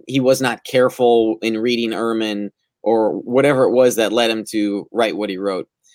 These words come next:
So, yeah, there are other cases. I'm happy to go into those as well.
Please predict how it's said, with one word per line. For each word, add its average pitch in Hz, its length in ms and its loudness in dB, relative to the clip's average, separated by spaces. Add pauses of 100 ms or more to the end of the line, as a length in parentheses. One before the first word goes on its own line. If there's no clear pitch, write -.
(280)
So, 120 420 0
yeah, 165 200 4
there 220 140 6
are 220 40 6
other 202 180 4
cases. 196 380 -2
I'm 151 140 2
happy 160 260 0
to 147 80 0
go 147 120 0
into 147 180 -4
those 143 240 0
as 123 140 -4
well. 143 400 2